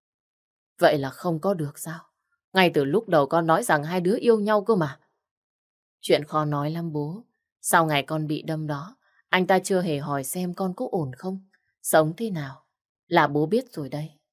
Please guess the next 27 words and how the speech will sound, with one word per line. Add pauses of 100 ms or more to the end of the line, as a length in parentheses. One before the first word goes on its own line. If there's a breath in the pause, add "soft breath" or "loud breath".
(880)
"Hay
là
nó
có
chuyện
gì? (460)
Nó
có
nỗi
khổ
riêng
của
nó?" (1500)
Bố
nhìn
anh
ta, (320)
xem
có
phải
là
người
có
nỗi
khổ
riêng
không.